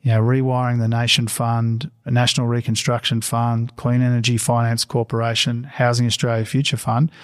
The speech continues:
which is about leveraging this private investment, uh, into areas that we care about. And, and, and that is, I think, a pretty useful model.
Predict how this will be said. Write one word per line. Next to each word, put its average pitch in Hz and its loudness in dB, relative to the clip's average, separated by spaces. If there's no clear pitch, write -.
which - -2
is 120 4
about 117 2
leveraging 127 0
this 113 0
private 117 0
investment, 113 0
uh, 117 2
into 120 0
areas 117 2
that - 0
we 113 -2
care 113 -2
about. 110 0
And, 117 -2
and, 117 -2
and 123 2
that 123 4
is, 113 2
I 113 0
think, 113 -4
a 107 -2
pretty 117 0
useful 110 0
model. 107 -2